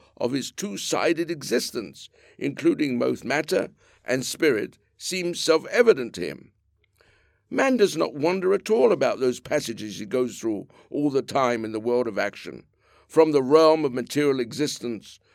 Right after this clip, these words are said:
to the realm of spiritual existence. What is more, the rest of the other worlds that also penetrate our world may appear to us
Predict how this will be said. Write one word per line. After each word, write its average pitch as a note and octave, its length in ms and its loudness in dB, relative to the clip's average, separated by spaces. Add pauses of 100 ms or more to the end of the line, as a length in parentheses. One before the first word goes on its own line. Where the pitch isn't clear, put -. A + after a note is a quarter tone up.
(140)
to C3 100 -10
the C3+ 100 4
realm C3+ 400 2
of A2 80 -4
spiritual G#2 540 -2
existence. - 800 -14 (400)
What B3 180 4
is E3 160 -2
more, F#2 400 -4 (560)
the C#3+ 140 2
rest A3 340 4
of C#3 100 -2
the B2+ 160 -8 (120)
other F#3 200 2
worlds G2+ 580 -4 (180)
that E3+ 140 -2
also F3+ 400 -4
penetrate C3+ 580 -2 (100)
our C3 220 2
world D#2+ 500 -8 (520)
may C#3 260 -2
appear E3 300 0
to - 160 -4
us - 460 -4